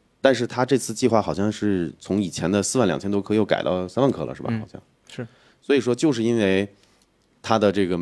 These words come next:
Speaker 1: 单颗卫星的性能加强了，它可能不需要像以前那么多了，四万多颗。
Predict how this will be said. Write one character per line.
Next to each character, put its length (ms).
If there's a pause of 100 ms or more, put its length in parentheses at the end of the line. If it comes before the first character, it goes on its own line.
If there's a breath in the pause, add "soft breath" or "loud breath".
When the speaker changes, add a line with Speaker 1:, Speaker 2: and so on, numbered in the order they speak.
(160)
Speaker 1:
单 140
颗 160
卫 140
星 160
的 80
性 160
能 140
加 120
强 220
了， 220
它 100
可 100
能 120
不 120
需 160
要 140
像 200
以 140
前 380
那 80
么 140
多 180
了， 120 (120)
四 140
万 100
多 100
颗。 160